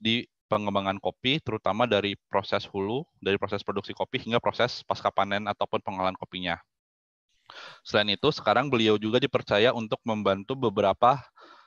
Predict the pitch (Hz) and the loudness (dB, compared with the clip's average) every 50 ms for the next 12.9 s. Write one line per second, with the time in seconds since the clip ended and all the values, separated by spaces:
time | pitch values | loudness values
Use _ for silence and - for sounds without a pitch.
0 | _ _ - 104 107 110 110 110 110 113 123 123 131 135 131 127 127 120 - 110 | _ _ -2 -2 0 0 -2 -2 0 2 2 0 2 2 0 0 0 -2 -4 -4
1 | 110 107 104 - - 117 120 120 - _ - 107 101 104 107 107 - 107 101 98 | 0 0 0 2 2 0 0 0 -2 _ 2 2 2 2 -2 -2 2 0 2 2
2 | - 117 107 107 117 107 107 101 - 101 95 - 120 120 123 139 143 - _ _ | 2 0 0 -2 -4 -4 -6 -2 0 0 0 2 2 2 2 0 -2 -8 _ _
3 | 107 107 - - 104 101 107 104 101 95 - 104 104 101 - - - - - - | -2 -2 0 0 0 0 0 -2 -4 0 2 2 2 2 0 -8 -16 -18 -20 -20
4 | _ _ _ - 107 - - - - 110 101 104 101 101 95 92 90 92 110 135 | _ _ _ 0 2 2 2 2 2 0 2 2 2 4 4 2 4 4 4 2
5 | - _ _ _ - - - - - - _ - 104 104 104 104 107 107 104 101 | 2 _ _ _ -20 -20 -20 -20 -20 -20 _ -2 0 2 2 2 2 -2 0 2
6 | 107 98 107 117 117 113 104 107 104 - 110 - - 113 113 113 117 110 110 113 | 2 2 4 2 0 2 2 0 2 2 2 2 2 -2 2 2 2 2 2 0
7 | 107 104 107 98 98 104 101 101 101 101 101 98 101 117 127 123 113 107 - - | 2 2 2 4 4 2 0 0 -2 0 2 4 4 2 2 0 -2 -4 -4 -8
8 | 104 98 101 101 98 95 98 101 - _ - 101 98 - 98 95 98 95 95 95 | -6 -6 -6 -6 -4 -6 -6 -6 -8 _ -8 -8 -4 -4 -4 -4 -2 -4 -2 -4
9 | 90 87 87 85 87 101 135 - _ _ _ _ _ _ _ _ _ _ _ _ | -2 0 0 0 2 2 0 0 _ _ _ _ _ _ _ _ _ _ _ _
10 | _ _ _ 98 95 - 95 92 95 98 98 95 92 95 - - 90 87 87 101 | _ _ _ -8 -4 -2 -2 -2 -2 -2 -6 -6 -6 -8 -8 -8 -8 -4 0 0
11 | 127 - - - _ - - - - - _ - - - - 98 95 95 101 120 | 0 0 -2 -10 _ -20 -20 -20 -20 -18 _ -8 -8 -4 -4 -6 -6 -2 0 0
12 | 127 123 113 117 131 143 - - 104 104 113 120 131 135 139 139 139 | 0 2 4 2 2 2 0 0 0 2 2 2 0 0 -4 -8 -12